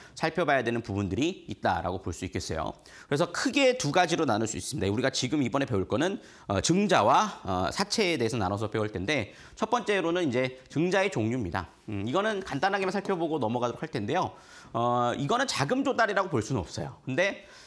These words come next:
어, 그래도 우리가 무상증자라는 것을 굉장히 많이 보셨을 겁니다. 말 그대로, 어, 공짜로 증자를 한다, 아, 라고 생각하시면 됩니다. 쉽게 말해서 무상으로 해준다라는 거죠. 그래서 주주의 납입금이 없이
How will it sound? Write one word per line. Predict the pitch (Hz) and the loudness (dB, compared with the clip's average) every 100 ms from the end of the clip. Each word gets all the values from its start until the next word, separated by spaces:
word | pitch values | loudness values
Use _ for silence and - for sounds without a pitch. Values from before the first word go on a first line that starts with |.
| - | -10
어, | - 117 120 120 | -4 0 2 2
그래도 | 170 185 | 2 2
우리가 | 151 156 156 104 | 4 4 4 4
무상증자라는 | 135 165 240 247 220 214 196 185 165 156 | 0 2 2 2 0 2 2 4 4 2
것을 | 160 175 | -2 0
굉장히 | 131 135 247 | 2 2 2
많이 | 226 120 | 0 -2
보셨을 | 104 98 - | -2 -4 -4
겁니다. | - 90 80 | -6 -4 0
말 | 87 170 | 2 2
그대로, | 214 160 170 240 - - - | 2 2 2 0 -2 -14 -8
어, | - 110 113 - - | 0 2 2 -2 -8
공짜로 | - 277 285 240 240 | 0 2 4 4 4
증자를 | 196 170 170 175 | 2 2 2 2
한다, | 185 135 139 - - | 4 4 4 0 -4
아, | 110 107 | 0 2
라고 | 107 117 | 2 0
생각하시면 | 165 165 156 143 160 | 0 -2 -2 -4 -4
됩니다. | 127 87 | -4 -6
쉽게 | - 165 | -6 -4
말해서 | 104 85 82 80 | -2 -2 -4 -6
무상으로 | 110 139 208 208 180 | -2 0 2 2 0
해준다라는 | 170 139 92 95 165 92 | -2 -2 0 -2 -4 -8
거죠. | 90 170 - - - - - | -4 -4 -4 -12 -20 -18 -6
그래서 | 131 | -4
주주의 | - 175 214 220 220 165 | -2 0 2 2 2 2
납입금이 | 107 147 226 - 208 196 | 2 2 -2 0 0 0
없이 | 98 - 85 | -2 -4 -8